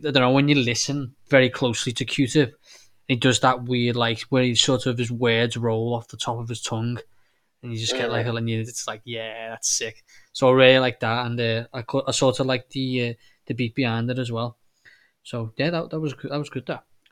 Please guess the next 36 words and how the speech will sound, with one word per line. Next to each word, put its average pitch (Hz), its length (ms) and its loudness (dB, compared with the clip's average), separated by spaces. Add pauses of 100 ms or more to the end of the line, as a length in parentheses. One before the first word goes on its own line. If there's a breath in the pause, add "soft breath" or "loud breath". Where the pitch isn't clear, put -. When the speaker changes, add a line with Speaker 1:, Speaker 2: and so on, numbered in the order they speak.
(260 soft breath)
Speaker 1:
That's, 165 140 -6
uh, 160 260 4
just, - 300 -2
is 165 160 2
this 160 200 4
a, 165 60 6
a 151 300 2
running 147 380 4
thing 135 280 2
with 143 100 2
Tribe 151 360 0
then, 120 200 0
with 117 200 -4
regards 117 420 -2
to 127 260 -4
a 131 40 -4
lot 123 180 0
of 120 80 -2
their 120 180 2
unreleased 120 460 -2
tracks - 380 -6
are 117 40 -8
probably 117 380 -4
better 110 320 -8
than 120 140 -8
a 117 60 -6
lot 113 140 -4
of 113 60 -8
their 117 220 -8 (640)
released 120 300 -2
ones? 123 380 -2 (960 loud breath)
Speaker 2:
I 349 120 -4
don't 494 180 4
know 349 80 4
about 160 360 -4
better, 120 320 -2